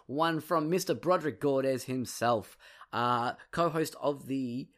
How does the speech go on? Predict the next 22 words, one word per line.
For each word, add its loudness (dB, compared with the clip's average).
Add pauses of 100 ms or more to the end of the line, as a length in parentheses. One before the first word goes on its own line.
(200)
Hunting -2
Seasons -6
podcast, -6 (320)
um, -8 (200)
which -6
is, -4
i-, -2
if -4
you -2
like, 2 (220)
uh, 0
watching -4
television -6
shows -4
and -8
you -6
like -6
hearing -2
people -6
talk -4
about 0
them, -2